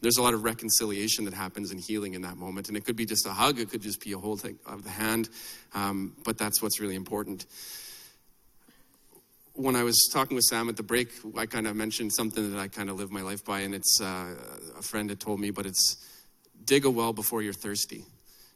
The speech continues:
And I like that quote because our kids are an investment, and we're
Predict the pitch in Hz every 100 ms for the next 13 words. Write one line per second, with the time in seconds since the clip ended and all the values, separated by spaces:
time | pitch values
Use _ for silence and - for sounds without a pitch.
0 | _ 113 110 104 98 113 113 135 - 107
1 | - 117 113 117 117 107 98 - - -
2 | 110 - 120 120 107 98 107 120 - 95
3 | 98 - - 101 101 101 101